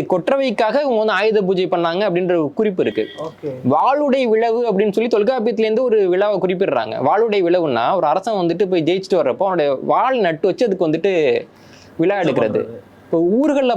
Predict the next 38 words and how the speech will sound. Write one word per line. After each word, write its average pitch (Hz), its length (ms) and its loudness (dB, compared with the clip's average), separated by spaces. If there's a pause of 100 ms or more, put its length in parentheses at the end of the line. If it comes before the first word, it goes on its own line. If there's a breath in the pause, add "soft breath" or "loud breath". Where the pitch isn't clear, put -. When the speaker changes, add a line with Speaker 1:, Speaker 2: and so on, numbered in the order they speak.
Speaker 1:
பாக்குறப்போ 170 380 -2
நம்ம 175 300 -2
வந்துட்டு 202 120 2
சில 185 200 0
குலதெய்வ 202 500 0
கோயில்கள்ல 160 340 0
கல்லு 233 300 0
மட்டும் 165 280 0
இல்ல, 185 220 2
வேலி, 208 420 2
ஈட்டி 226 260 -2
எல்லாம் 208 180 2
வச்சு 196 180 -2
கும்பிட்டுட்டு 180 300 0
இருப்பாங்க. 113 240 -4 (100)
Speaker 2:
ஆமா, 190 280 0 (140)
ஆமா. 147 200 -4 (340 loud breath)
Speaker 1:
அதெல்லாம் 196 240 0
பாக்குறோம் 190 300 0
இல்லைங்களா? 139 340 0
இதெல்லாம் 180 360 0
வந்து 226 200 -2
இந்த 185 120 0
வாளுடை 208 380 0
விழவு 165 380 2
அப்படின்றது 127 320 -2
தான். 110 180 -4 (120)
இதனுடைய 160 480 0
தொடக்கமா 277 400 -2
என்னன்னா, 123 340 -2 (720)
இப்போ 175 140 0
வந்து 208 200 0 (160)
சோழர்களுக்கும் 240 600 -2
பாண்டியர்களுக்கும் 208 840 -2
ஒரே 196 260 0
தெய்வம் 170 300 0
தான் 117 120 -2
கொற்றவை. 147 420 -2